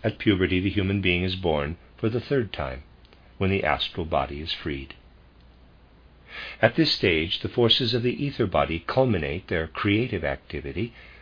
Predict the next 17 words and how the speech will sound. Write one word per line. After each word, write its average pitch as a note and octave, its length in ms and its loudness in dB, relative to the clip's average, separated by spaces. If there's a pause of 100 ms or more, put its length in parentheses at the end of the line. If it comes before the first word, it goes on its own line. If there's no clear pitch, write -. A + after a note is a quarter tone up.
(240)
by G#2 120 8
producing G2+ 520 0
sexual - 480 0
maturity F#2 600 0
in E2+ 80 -4
the F2 80 -2
organs F2+ 640 2 (340)
connected F#2 420 0
with F#2 200 -4
propagation. F#2+ 720 -4 (2000)
In F2+ 140 4
the D#2 60 0
seventh C3+ 480 4
year, D2+ 220 0
the F#2 120 -4
physical F2 360 0
principle E2 580 -4